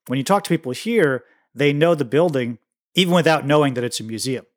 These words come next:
And they know it as a community space, even without having ever seen an exhibition, or maybe they saw an exhibition, but they don't actually remember what it was or what it was about, but they know the place. And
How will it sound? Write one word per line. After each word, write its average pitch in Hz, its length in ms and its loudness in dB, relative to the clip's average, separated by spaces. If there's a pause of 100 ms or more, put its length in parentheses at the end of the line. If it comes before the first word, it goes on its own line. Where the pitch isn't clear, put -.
(160)
And 135 140 -4
they 139 100 2
know 160 260 4
it 151 140 -2
as 120 140 0
a 123 60 0
community 131 380 0
space, 113 460 -4
even 147 200 0
without 123 400 0
having 127 340 -2
ever 113 140 -4
seen 147 260 0
an 131 60 0
exhibition, 113 640 -4
or 107 280 -6
maybe 131 240 2
they 120 120 -2
saw 127 240 0
an 127 80 0
exhibition, 113 540 -4
but 104 140 -6
they 107 100 -4
don't 113 160 -2
actually 110 300 -6
remember 98 340 -12
what 95 140 -12
it 92 80 -16
was 104 560 -6
or 90 340 -12
what 92 140 -14
it 90 80 -14
was 87 100 -14
about, 101 460 -8 (440)
but 120 120 -2
they 139 100 2
know 156 140 2
the 156 80 -8
place. - 480 -6 (520)
And 127 480 -2